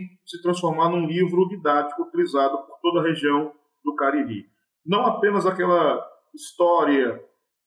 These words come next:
que a gente tá muito acostumado aqui no Cariri, que é a história do padre, do coronel, do político e do médico. Ponto. São os construtores das nossas cidades.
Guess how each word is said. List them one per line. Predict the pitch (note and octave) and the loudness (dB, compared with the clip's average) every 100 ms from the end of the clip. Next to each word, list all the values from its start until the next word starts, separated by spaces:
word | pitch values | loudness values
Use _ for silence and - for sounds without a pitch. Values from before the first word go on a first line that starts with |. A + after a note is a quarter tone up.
| _ _ _ | _ _ _
que | D3+ | -2
a | |
gente | D3 E3 | 0 -2
tá | D#3+ | 0
muito | C#3+ E3+ D#3+ | 0 0 -2
acostumado | D3+ - D3 D3+ | -6 -4 0 0
aqui | C#3+ D3 | 0 -4
no | C#3+ | -6
Cariri, | C#3+ B2+ B2 C#3+ F3+ - - _ _ | -4 -4 -4 -2 -4 -4 -14 _ _
que | - | -2
é | |
a | C#3+ | -2
história | C#3+ D3+ D3 | 0 0 0
do | C#3 C#3 - | 0 -6 -2
padre, | D3+ D#3+ E3+ F3 F3+ - C#3+ | 2 2 2 0 0 -4 -8
do | C#3+ | -4
coronel, | D3 C#3 C#3 C3 C3+ D#3 E3+ F#3+ G3 - _ _ _ | 0 2 4 4 2 4 4 2 -2 -10 _ _ _
do | D#3 D3 | -6 0
político | D3 D#3 G3 F#3 - - F3+ | 0 0 -4 -6 -14 -18 -12
e | F3 | -8
do | G3+ | -4
médico. | F3 D3 B2+ A2+ A#2+ - A2+ G2+ _ _ _ _ _ | 0 0 0 -4 -14 -8 -8 -8 _ _ _ _ _
Ponto. | F#3 F3 - - - _ _ _ _ _ _ _ _ | 0 0 -2 -10 -18 _ _ _ _ _ _ _ _
São | - F#3+ | -4 0
os | G3 - | 0 -2
construtores | G#3 G#3 - F#3 F3+ - F#3+ G3 G3 F#3+ - | -2 -2 0 -2 -2 0 4 4 2 -4 -6
das | D#3+ E3 E3+ F3 - - | 0 2 4 0 -2 -4
nossas | D#3 E3+ E3+ E3+ - | 0 0 0 -6 -8
cidades. | - E3+ C#3 B2 A2 G#2 G2 - - | -8 -2 0 0 -2 -8 -12 -18 -20